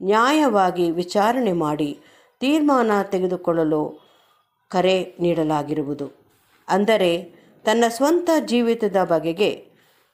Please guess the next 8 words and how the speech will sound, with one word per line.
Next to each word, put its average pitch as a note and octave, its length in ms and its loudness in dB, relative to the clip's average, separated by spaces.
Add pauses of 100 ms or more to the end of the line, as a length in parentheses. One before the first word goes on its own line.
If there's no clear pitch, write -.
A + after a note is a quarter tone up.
ಗುರುತುಗಳಾಗಿ F#3 1080 0 (100)
ನಮ್ಮಲ್ಲಿ A3 800 2
ಉಂಟು G3+ 280 -2
ಮಾಡುವ E3 640 2 (500)
ಪರಿಣಾಮಗಳು F3+ 1000 0 (320)
ಮತ್ತು F#3+ 200 -4
ಫಲಿತಾಂಶಗಳು G3+ 1000 0
ಯಾವ G#3+ 400 2